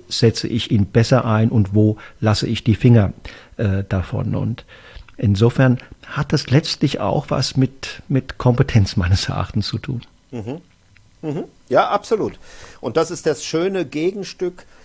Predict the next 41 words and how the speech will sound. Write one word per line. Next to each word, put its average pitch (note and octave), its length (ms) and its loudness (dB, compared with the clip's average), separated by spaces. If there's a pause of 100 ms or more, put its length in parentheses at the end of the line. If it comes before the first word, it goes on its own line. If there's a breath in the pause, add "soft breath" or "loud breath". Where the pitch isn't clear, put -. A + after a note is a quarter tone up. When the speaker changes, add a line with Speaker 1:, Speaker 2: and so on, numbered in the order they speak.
(220 soft breath)
Speaker 2:
äh, D3 420 -4
zu - 200 -10
der C3+ 200 0
reinen B2+ 360 -4
Äußerlichkeit, F3 1040 -6
die D3+ 120 -10
wir, D3 520 -6
äh, C3 40 -8
vor C3 200 -6
fünf D3+ 280 -12
Minuten C#3+ 600 -8 (160)
hatten C#3 420 -6
und B2+ 300 -8
es B2+ 240 -16
am C3+ 240 -8
Ende C#3+ 240 -6
die B2+ 340 -4
Erdung C#3+ 480 -2
und, B2+ 380 -10
ja, B2 260 -4
wenn A#2+ 220 -8
du A#2+ 80 -6
so B2 160 -6
willst, B2+ 220 -8
die B2+ 100 -6
analytische A#2+ 560 -6
Basis, A#2 640 -6
äh, - 60 -12
einer A#2 540 -6
Einschätzung, A#2 800 -8 (320)
äh, - 20 -14
eines A2 540 -12
Weines B2+ 580 0
oder A#2+ 300 -2
eines A2+ 320 -8
Mitarbeiters. A2+ 640 -12
Muss G3 160 -4
man G#3 140 0
nicht F#3+ 160 -4
übertreiben. C3+ 640 -2
Speaker 1:
Ja. A2 120 -2